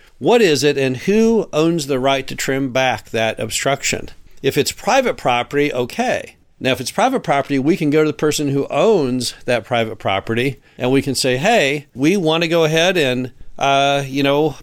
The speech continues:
chop down that tree or whatever it is that you need to be done in order to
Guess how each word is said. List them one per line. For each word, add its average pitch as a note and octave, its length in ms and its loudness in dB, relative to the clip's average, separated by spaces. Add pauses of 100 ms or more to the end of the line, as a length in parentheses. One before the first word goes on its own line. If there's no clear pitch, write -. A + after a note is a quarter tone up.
(160)
chop F3 340 0
down D#3+ 280 0
that D3+ 240 -2
tree D#3+ 440 0
or B2+ 140 0
whatever B2+ 340 0
it F3 60 0
is E3 200 2
that D#3+ 100 -6
you D3 180 -2
need D3+ 260 2
to C#3 60 -6
be C3+ 180 0
done B2+ 560 0 (200)
in A#2+ 120 -4
order C#3+ 300 2
to C#3+ 600 -2